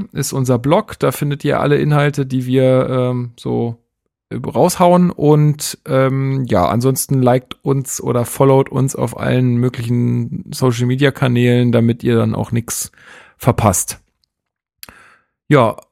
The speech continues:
ich bedanke mich ganz doll bei euch, dass ihr auch jetzt relativ spontan, weil eigentlich sollte die Aufnahme morgen sein, aber jetzt ist sie schon heute am Sonntag, dass ihr so spontan wart und hier mitgemacht habt. Ähm, es erleichtert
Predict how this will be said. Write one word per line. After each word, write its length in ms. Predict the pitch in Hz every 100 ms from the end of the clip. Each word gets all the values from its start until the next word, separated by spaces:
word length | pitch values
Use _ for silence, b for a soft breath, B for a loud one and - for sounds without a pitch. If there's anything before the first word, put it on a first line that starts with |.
| _
ich 280 | 151 - _
bedanke 360 | - 143 - 180
mich 280 | 190 -
ganz 400 | - 147 - -
doll 160 | - 147
bei 80 | 143
euch, 300 | 160 220 -
dass 200 | 156 -
ihr 140 | 156
auch 160 | 143 -
jetzt 260 | 147 -
relativ 460 | 139 143 147 151 -
spontan, 640 | - 143 143 151 170 -
weil 100 | 139
eigentlich 380 | 127 147 147 135
sollte 220 | - 131
die 240 | 127 127 -
Aufnahme 440 | - 127 139 120
morgen 320 | 123 139 165
sein, 240 | 147 147 139
aber 220 | 123 127
jetzt 180 | 127 -
ist 100 | 120
sie 80 | 123
schon 220 | 127 120
heute 280 | 120 - -
am 100 | 117
Sonntag, 440 | 135 147 139 -
dass 140 | 127
ihr 80 | 131
so 100 | 127
spontan 640 | 123 _ 131 - 127 135 131
wart 240 | 131 131
und 200 | 127 117
hier 120 | - 120
mitgemacht 480 | 139 160 147 -
habt. 260 | 147 147 -
Ähm, 420 | 123 120 120 117 120
es 120 | -
erleichtert 400 | 117 117 - 123